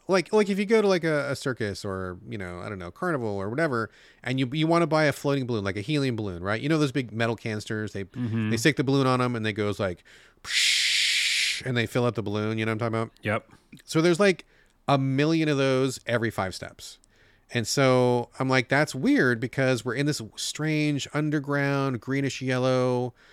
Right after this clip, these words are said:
Speaker 1: fantastical world, but there's also, like, helium canisters literally every five steps." And they put it every five steps because the air leaks out of your head so fast that you gotta constantly fill it up. And so that becomes just, like,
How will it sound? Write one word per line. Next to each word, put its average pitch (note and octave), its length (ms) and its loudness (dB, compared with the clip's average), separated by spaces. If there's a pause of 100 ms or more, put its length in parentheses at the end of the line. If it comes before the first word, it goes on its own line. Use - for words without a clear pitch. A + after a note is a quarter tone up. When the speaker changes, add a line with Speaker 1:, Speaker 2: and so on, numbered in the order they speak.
(380)
Speaker 1:
fantastical C#3+ 960 0
world, B2+ 600 2 (280)
but D#3+ 140 4
there's D3 160 6
also, D3+ 380 6
like, C3 260 4
helium D3 380 -2
canisters G#2+ 540 -4
literally A2 640 0 (100)
every G2+ 220 -4
five F2+ 220 -6
steps." - 340 -14 (560)
And C3 180 2
they C3 100 2
put D#4 180 6
it D#4+ 80 8
every D3+ 160 8
five A2 180 2
steps G#2+ 280 -2
because C3+ 480 0
the A#2 140 -6 (120)
air F#3 340 2
leaks B2+ 360 -2
out C3+ 120 2
of B2 60 -2
your G#2 120 -4
head B2 440 -2 (420)
so G3 400 6
fast C3 760 2 (460)
that C#3+ 140 6
you E3+ 80 4
gotta D#3 240 6
constantly C3 500 -2
fill E3 260 0
it G3 60 2
up. B3+ 240 2
And C3 160 -4
so E3+ 180 4
that F#3 220 2
becomes F3 400 0
just, D#3 180 -4
like, D3+ 360 0